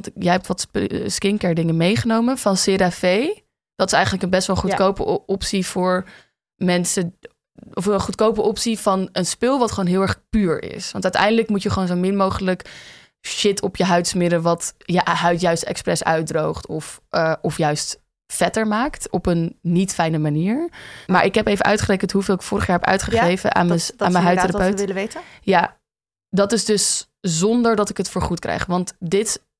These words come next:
Speaker 1: deze behandeling werd tot tweeduizend drieëntwintig vergoed. Vanaf dit jaar niet meer. Dus dat wordt ook wel spannend voor mij. Heb ik er dertienhonderd euro aan uitgegeven per jaar.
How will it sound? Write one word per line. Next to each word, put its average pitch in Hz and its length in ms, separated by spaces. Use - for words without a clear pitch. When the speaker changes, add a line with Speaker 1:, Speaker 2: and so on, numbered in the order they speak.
Speaker 1:
deze 190 260
behandeling 196 340
werd 170 180
tot - 140
tweeduizend 165 340
drieëntwintig 165 520
vergoed. 233 380
Vanaf 160 340
dit 165 200
jaar 151 140
niet 151 120
meer. 156 200
Dus 185 100
dat 156 340
wordt 160 200
ook 156 180
wel 151 160
spannend 175 360
voor - 100
mij. 208 280
Heb 185 180
ik 196 120
er 185 420
dertienhonderd 196 480
euro 165 200
aan 160 160
uitgegeven - 720
per 175 120
jaar. 170 320